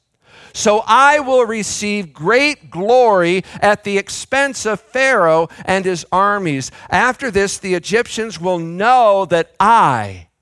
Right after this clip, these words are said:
am the Lord." So the Israelites camped there as they were told.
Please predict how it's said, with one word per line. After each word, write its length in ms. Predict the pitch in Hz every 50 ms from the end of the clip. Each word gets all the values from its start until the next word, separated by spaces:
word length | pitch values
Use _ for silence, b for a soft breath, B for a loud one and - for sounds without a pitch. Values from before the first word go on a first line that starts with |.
| _ -
am 540 | - 180 175 151 135 123 120 120 120 120 117 - _ _
the 140 | - 135 135
Lord." 520 | 135 135 139 131 120 104 101 92 85 87 - _ _ _ _ _ _ _ _ _ _ -
So 120 | - 135
the 160 | 123 139 160
Israelites 480 | 196 208 185 202 185 185 180 180 - -
camped 480 | - - 202 202 202 202 190 - -
there 260 | - 127 120 117 120 - -
as 380 | 135 147 160 160 170 156 -
they 460 | - - 151 147 143 139 143 147 147 b b b b -
were 420 | 120 135 135 135 131 131 131 131 b b b b b b b
told. 460 | - - 127 117 107 98 104 95 _